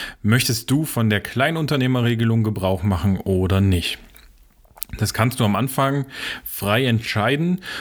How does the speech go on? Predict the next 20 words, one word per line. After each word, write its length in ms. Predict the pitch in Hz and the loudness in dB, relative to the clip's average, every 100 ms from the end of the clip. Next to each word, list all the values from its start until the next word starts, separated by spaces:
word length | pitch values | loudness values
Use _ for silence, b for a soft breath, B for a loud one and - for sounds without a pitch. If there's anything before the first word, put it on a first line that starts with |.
| B | B
und 300 | - 113 113 | 0 2 2
ich 100 | 101 | 0
werde 180 | 110 117 | 0 2
dem 160 | 117 | 2
Ganzen 300 | 110 104 127 | 2 0 0
auch 120 | 123 104 | 0 2
nochmal 260 | 107 110 | 2 2
eine 140 | 104 104 | 2 2
ganze 260 | 104 113 | 2 0
Podcast-Episode 960 | 98 127 - 98 90 95 98 98 95 92 | -2 -4 0 -2 0 -2 0 0 0 0
widmen, 360 | 110 113 107 | 0 2 2
weil 120 | 95 95 | 2 2
das 320 | 95 - - | 0 -4 -6
ein 240 | - 104 | -2 0
sehr 140 | 98 101 | 0 0
komplexes 520 | 110 95 110 - 107 | 0 0 0 0 -2
Thema 320 | - 107 101 | 0 2 2
ist, 220 | 98 - | 0 0
was, 260 | 98 - - | -2 -2 -2
ähm, 340 | 107 101 95 | 2 2 0